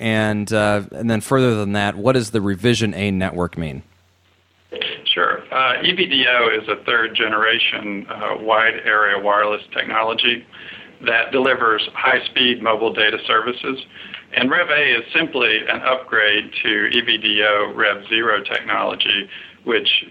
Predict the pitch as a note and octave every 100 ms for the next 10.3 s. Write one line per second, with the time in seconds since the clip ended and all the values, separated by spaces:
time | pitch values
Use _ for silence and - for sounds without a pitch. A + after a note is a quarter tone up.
0 | - C3 B2+ C3+ B2+ - A2+ G2+ - -
1 | - A2+ A#2 C#3 C3 A#2 A2+ A2 A2+ A2
2 | G2+ - A#2 - - - - - B2+ A2+
3 | - - A2+ G#2+ G#2 - - A2+ A2+ -
4 | G#2+ - - G#2 A2 - - - - -
5 | - - - _ _ _ - D3 - B2
6 | A2 A#2 A#2 D3+ D#3+ - C#3 A#2+ G2+ D3+
7 | B2+ B2+ A#2 G#2 - A2 G2 F#2+ - -
8 | F2 E2+ A#2 - A2 A2+ G2+ F2+ - -
9 | F#2+ - F#2+ F2+ F2+ E2+ F2 E2+ E2+ -
10 | C2+ -